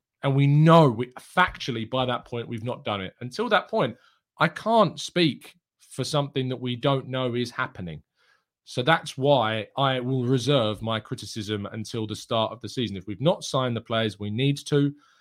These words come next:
then we need to make sure that we are critical, measured, and critical, a-, and a measured, a measured criticism, if you like, you know, of that situation, because we should have had a plan.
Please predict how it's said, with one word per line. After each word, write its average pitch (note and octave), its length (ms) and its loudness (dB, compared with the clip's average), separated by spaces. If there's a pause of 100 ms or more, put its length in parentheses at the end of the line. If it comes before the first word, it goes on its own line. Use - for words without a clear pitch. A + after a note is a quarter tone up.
(180)
then G#2+ 160 -4
we A#2 140 -2
need A2+ 180 -2
to G#2+ 80 -8
make G2+ 220 -4
sure G2+ 220 -8
that F#2+ 80 -6
we G#2 220 -8
are A2+ 440 0 (420)
critical, A2+ 680 -4 (380)
measured, A2 500 -2 (400)
and A#2 200 -2
critical, G2 600 -6
a-, G#2+ 220 -4
and A2 220 -6
a A2 80 -4
measured, A#2+ 460 2
a A#2 100 2
measured C#3+ 380 4
criticism, A2 640 -2
if G#2 120 -6
you A2+ 60 0
like, B2+ 320 6 (320)
you C3 80 2
know, A#2+ 160 4
of A#2+ 140 2
that B2 180 2
situation, A#2 520 0
because E3 220 0
we F3+ 140 0
should G3 220 0
have F#3+ 80 4
had G3 100 10
a G3 40 12
plan. G3 460 4